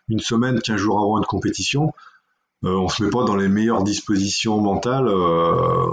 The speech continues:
quand on a les pieds dans l'eau. Si pendant une semaine, on s'est dit qu'on va pas y arriver ou qu'on va faire une mauvaise performance, euh, c'est compliqué d'optimiser sa performance, justement.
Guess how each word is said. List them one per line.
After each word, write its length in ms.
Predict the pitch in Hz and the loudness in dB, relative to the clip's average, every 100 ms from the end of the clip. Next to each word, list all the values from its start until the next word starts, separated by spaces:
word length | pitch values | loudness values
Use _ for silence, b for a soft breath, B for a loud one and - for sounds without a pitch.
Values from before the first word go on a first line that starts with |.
| 80 - | -6 -10
quand 180 | 95 92 | -6 -2
on 120 | 95 | 0
a 80 | 95 | 2
les 100 | 92 | 0
pieds 160 | 101 98 | 2 0
dans 100 | 98 | 2
l'eau. 160 | 127 | 2
Si 180 | 131 - | 0 -2
pendant 200 | 95 90 | 0 0
une 100 | 95 | 0
semaine, 280 | - 107 101 | 0 0 2
on 80 | 92 | 0
s'est 160 | 95 | 0
dit 100 | 98 | 0
qu'on 200 | 104 90 | 2 2
va 400 | 87 85 82 82 82 | 2 2 2 2 0
pas 120 | - 101 | -2 0
y 80 | |
arriver 460 | 98 98 98 113 117 | 2 2 4 4 4
ou 180 | 101 90 | 4 2
qu'on 200 | - 90 | 0 -2
va 440 | 87 90 90 87 90 - | 0 0 2 0 0 -2
faire 140 | 98 | -2
une 100 | 95 | 0
mauvaise 280 | 95 95 95 | 2 0 -2
performance, 640 | 98 - 92 110 135 - | -6 -6 -2 0 0 0
euh, 160 | 90 82 - B B B B _ | 0 0 -2 B B B B _
c'est 280 | - 85 76 - | -6 -2 -2 -2
compliqué 440 | 104 113 95 131 | -4 -2 -2 0
d'optimiser 520 | 101 80 - 98 101 | 0 -2 -2 0 2
sa 160 | 110 85 | 2 0
performance, 420 | 87 80 113 120 | -2 -2 0 0
justement. 320 | 87 - 82 | -2 -2 -4